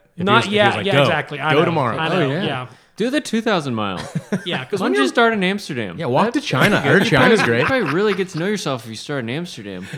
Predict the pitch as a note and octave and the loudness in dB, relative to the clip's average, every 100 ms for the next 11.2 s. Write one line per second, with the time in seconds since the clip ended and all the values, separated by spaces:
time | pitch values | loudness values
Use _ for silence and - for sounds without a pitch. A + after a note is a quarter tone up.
0 | - - - C#4 - B3+ - _ - - | -14 -14 -6 -6 -8 -16 -18 _ -20 -20
1 | - D#4+ E4 D4+ C#4+ D#4+ C4+ B3 F#3+ E3 | -14 -6 -6 -4 -6 -4 -2 -2 -2 -4
2 | D#3+ D#3+ F#3+ F#3+ F#3+ A3+ B3+ A#3+ G#3+ F3+ | -6 -8 -8 -10 -10 -10 -10 -6 -6 -4
3 | F#3 D#3 - D#3+ D3+ - C3 B2 C3 D3+ | -6 -8 -8 -8 -8 -8 -12 -10 -12 -12
4 | F3 F3 E3 D#3+ D3+ D3+ C3+ D#3 D3+ C#3 | -10 -6 -4 -4 -4 -6 -8 -8 -6 -8
5 | B2+ C3+ B2+ D3 G3+ C4+ C4 A3+ F3+ - | -10 -10 -10 -10 -8 -6 -6 -6 -8 -8
6 | E3+ D#3+ C3+ C#3+ C#3+ C#3 C3+ C#3 C3 C3 | -8 -8 -10 -10 -10 -12 -16 -12 -14 -14
7 | C3+ B2+ B2+ A#2+ B2 - C3+ B2 A2+ C3 | -18 -20 -18 -20 -20 -16 -14 -14 -16 -20
8 | B2 _ _ _ F2+ G2+ F#2+ A#2+ A#2+ B2+ | -20 _ _ _ -8 -8 -6 -6 -4 -4
9 | A#2 A#2+ G2 G#2+ G#2+ A#2+ A#2+ A#2 A2+ A#2 | -4 -8 -8 -8 -8 -8 -8 -8 -6 -6
10 | A2 G#2+ A2 A#2 C3 - _ - G2+ G2 | -6 -8 -8 -8 -10 -14 _ -16 -12 -10
11 | F#2 | -10